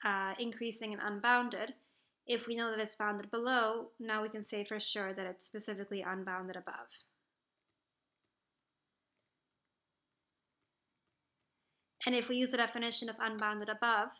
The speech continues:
that means that for every k which is bigger than zero,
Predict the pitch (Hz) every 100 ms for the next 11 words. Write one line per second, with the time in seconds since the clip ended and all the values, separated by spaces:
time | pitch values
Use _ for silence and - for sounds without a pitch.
0 | _ _ _ _ _ _ _ - 233 226
1 | 226 220 208 220 208 208 - - 208 175
2 | 233 226 - 220 208 240 233 208 214 -
3 | 208 202 202 196 196 240 214 196